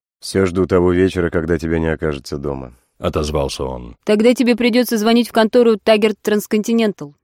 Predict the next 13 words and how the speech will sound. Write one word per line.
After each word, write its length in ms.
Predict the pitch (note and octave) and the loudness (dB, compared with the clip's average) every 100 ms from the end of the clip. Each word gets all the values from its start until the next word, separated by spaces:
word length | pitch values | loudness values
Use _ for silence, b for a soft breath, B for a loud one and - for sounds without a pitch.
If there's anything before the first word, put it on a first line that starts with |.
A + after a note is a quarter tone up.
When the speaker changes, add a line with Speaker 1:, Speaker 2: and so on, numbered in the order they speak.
| _ | _
Speaker 2:
Он 140 | G#2 G2+ | -2 0
смотрел 440 | A#2+ A2+ B2+ B2+ | 2 2 4 4
на 100 | A#2+ | 4
неё 220 | A2+ A2+ | 4 4
с 80 | F#2+ | 2
другого 420 | F2 G#2 A2+ G2+ | 0 2 2 2
конца 420 | - F#2 E2+ F#2 E2 | 0 -4 -2 -4 -2
комнаты, 580 | G#2+ G2 F2+ F#2 D#2 - _ _ - | -2 0 -2 -4 -8 -10 _ _ -4
не 160 | F#2 G#2+ | 0 2
торопясь 480 | A#2 A#2 B2+ A2+ - | 4 2 2 -2 -2
приближаться 760 | G#2 F#2 G2+ F#2+ A#2 - F#2+ | -4 -2 -2 0 0 -2 -8
к 120 | - | -6
ней, 360 | E2+ D#2 C#2+ | -6 -6 -8